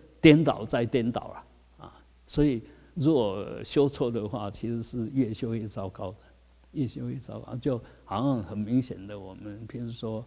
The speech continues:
呃，我们为什么要修行？要扩大我们的心。哎，但是你不仅没有扩大自己的心，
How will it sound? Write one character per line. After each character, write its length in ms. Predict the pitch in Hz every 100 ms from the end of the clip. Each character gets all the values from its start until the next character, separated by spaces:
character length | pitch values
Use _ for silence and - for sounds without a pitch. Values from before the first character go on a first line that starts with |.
| - - _ _ -
呃， 100 | 113
我 180 | 107
们 160 | 113 143
为 80 | 160
什 120 | 131
么 80 | 143
要 160 | 135
修 220 | 139 139 131
行？ 400 | 113 107 117 139
要 160 | 139
扩 280 | 113 - 143
大 200 | 123 120
我 80 | 90
们 140 | 90
的 100 | 104
心。 320 | 101 - 117 117 - - _ _ _ -
哎， 280 | 165 208 196
但 180 | 196 180
是 420 | 196 170 139 139 - -
你 160 | - 120
不 160 | -
仅 380 | 202 143 110 113 104 - - - -
没 100 | 147
有 140 | 170 117
扩 260 | - 160
大 220 | 143 156 127
自 240 | - 151
己 120 | 110
的 120 | 101
心， 260 | 101 - 135